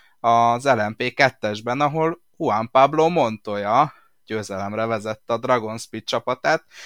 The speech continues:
méghozzá úgy, hogy ki is lökött egy embert, és kapott is egy áthajtásos büntetést, és ezután sikerült nyernie, úgyhogy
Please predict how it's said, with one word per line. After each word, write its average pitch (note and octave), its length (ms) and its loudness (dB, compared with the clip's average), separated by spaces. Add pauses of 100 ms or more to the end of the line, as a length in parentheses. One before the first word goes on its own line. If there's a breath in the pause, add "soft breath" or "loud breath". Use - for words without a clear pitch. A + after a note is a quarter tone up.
(140 loud breath)
méghozzá D3+ 460 2
úgy, C3 200 0
hogy B2+ 160 -8
ki D#3+ 140 -2
is C3+ 140 -2
lökött C#3+ 440 -2
egy G2 140 -10
embert, G#2+ 400 -6
és A2+ 120 -6
kapott B2 420 -2
is D3 140 -4
egy A2 180 -2
áthajtásos A2 760 -4
büntetést, A2+ 640 -8
és - 240 -6
ezután A2+ 720 -2 (420 soft breath)
sikerült A2+ 640 -4
nyernie, A#2 500 -2
úgyhogy B2 540 -4